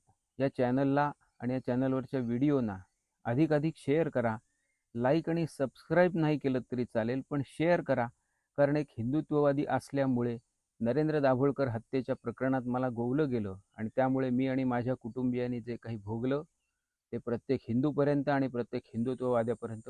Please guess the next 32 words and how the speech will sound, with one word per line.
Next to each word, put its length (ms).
पोचलं 360
पाहिजे, 460
याचसाठी 460
माझी 300
आपल्याला 320
ही 120
विनंती 440
आहे. 120
आपण 220
आता 160
दुसऱ्या 380
भागाकडे 440
वळू. 280
तत्पूर्वी 500
पहिल्या 280
भागाचा 480
थोडक्यात 400
एक 180
मागोवा 380
घेऊ. 260
पहिल्या 220
भागात 260
आपण 220
पाहिलं 380
की 80
नरेंद्र 400
दाभोळकरांच्या 800
हत्येनंतर 680
केवळ 300
अर्ध्या 380
तासाच्या 460
आत 200